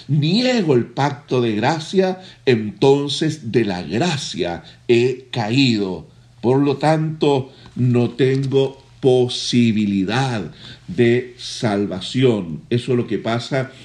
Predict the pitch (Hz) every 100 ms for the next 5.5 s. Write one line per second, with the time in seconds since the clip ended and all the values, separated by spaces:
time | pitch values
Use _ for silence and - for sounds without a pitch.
0 | - - 117 117 113 110 - - 98 101
1 | 131 202 220 220 220 - - - - 113
2 | 107 131 123 127 123 - 104 101 - 147
3 | 120 - - 92 92 - - - 185 220
4 | 196 185 254 285 147 - - - - 117
5 | 147 143 151 127